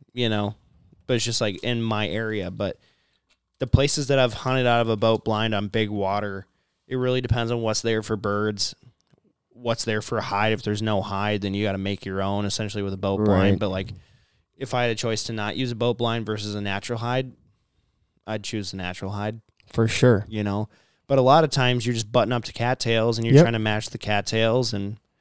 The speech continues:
Speaker 2: Yep.
Speaker 1: whatever. And that's, that's my main experience with it.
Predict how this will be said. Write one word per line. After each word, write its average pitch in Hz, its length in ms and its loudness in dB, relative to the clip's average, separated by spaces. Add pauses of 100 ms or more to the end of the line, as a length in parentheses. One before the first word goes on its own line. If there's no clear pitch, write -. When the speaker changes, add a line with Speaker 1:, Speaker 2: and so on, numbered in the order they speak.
Speaker 2:
Yep. - 180 2 (320)
Speaker 1:
whatever. 113 260 4
And 117 80 2
that's, 113 320 0
that's 113 260 -4
my 110 280 0
main 101 200 -2
experience 101 540 -6
with 104 140 -4
it. 117 160 -2